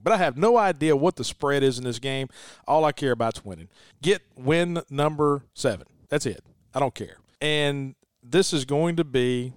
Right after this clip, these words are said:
could be, should be an ugly game. This is all about us. This is like we talked about with Memphis, with, like we talked about with Louisiana Tech, that this game is about us. And it is. And so I just want to see us get better,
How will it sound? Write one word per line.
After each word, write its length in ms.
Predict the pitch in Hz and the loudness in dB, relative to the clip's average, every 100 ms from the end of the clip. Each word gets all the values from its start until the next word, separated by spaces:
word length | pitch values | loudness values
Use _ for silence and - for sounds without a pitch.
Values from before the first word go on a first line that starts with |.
| _ - | _ -2
could 260 | 175 165 | 0 2
be, 260 | 143 139 131 | 0 0 -2
should 300 | - 160 135 | -2 -2 2
be 420 | 135 127 123 120 _ _ | 0 0 -4 -10 _ _
an 140 | 131 | -2
ugly 320 | 135 131 135 120 | 0 0 -2 -6
game. 240 | 101 95 | -10 -4
This 140 | 143 | -2
is 100 | 196 | 0
all 180 | 160 156 | 2 2
about 240 | 180 170 170 | 2 0 0
us. 480 | 110 78 - - - - | -4 -10 -14 -14 -18 -6
This 200 | 127 - | -4 -4
is 200 | 117 117 | -8 -4
like 220 | 117 143 | -4 -4
we 140 | 147 139 | -6 -2
talked 260 | 147 143 | 0 0
about 240 | 139 143 131 | 2 0 0
with 160 | 143 | -4
Memphis, 460 | 131 127 - 131 - | -4 -8 -6 -8 -8
with, 120 | 120 | -8
like 200 | 113 131 | -4 -4
we 80 | 139 | -4
talked 240 | 147 143 | -2 -2
about 240 | 135 139 - | 0 -4 -2
with 80 | 156 | -4
Louisiana 480 | 151 151 139 147 | -2 -2 -4 -8
Tech, 380 | 147 135 120 117 - - - _ | -6 -4 -2 -4 -10 -20 -20 _
that 100 | 151 | -4
this 180 | 151 135 | -2 -2
game 240 | 139 123 | -4 -4
is 80 | 135 | -4
about 300 | 131 123 120 | -2 -2 -2
us. 260 | 104 78 - | -4 -10 -4
And 140 | 226 | -2
it 80 | 233 | 0
is. 320 | 147 98 - - - - - - | 0 -2 -8 -16 -20 -20 -20 -6
And 160 | 143 | -4
so 200 | - 151 | 2 2
I 160 | 127 160 | 2 0
just 240 | 190 202 | 0 -2
want 320 | 156 147 143 - | 0 -2 -2 -4
to 100 | 131 | -6
see 320 | - 151 135 | -4 0 2
us 300 | 123 - - _ 120 | 0 -2 -10 _ -20
get 320 | 120 127 - 175 | -2 0 0 0
better, 420 | 135 113 120 | 0 0 -2